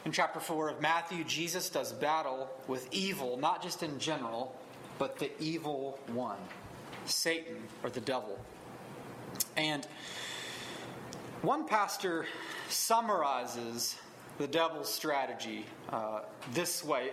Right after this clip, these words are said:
It's really just a great summary of what the scripture teaches about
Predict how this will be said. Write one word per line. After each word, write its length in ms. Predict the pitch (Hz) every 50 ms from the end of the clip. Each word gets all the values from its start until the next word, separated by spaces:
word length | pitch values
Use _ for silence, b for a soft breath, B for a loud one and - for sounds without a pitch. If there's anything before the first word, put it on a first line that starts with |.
| - - -
It's 180 | 160 165 - 214
really 240 | 226 220 208 185 - 147
just 160 | 147 - -
a 40 | 175
great 320 | - 165 170 156 160 -
summary 760 | - - - - 208 196 190 180 156 139 127 123 127 127 120 -
of 180 | 127 123 120 127
what 120 | 156 -
the 80 | - -
scripture 460 | - - - 180 175 - - 175 156
teaches 420 | 160 - 156 - - 135 117 -
about 420 | 117 113 117 117 117 113 - -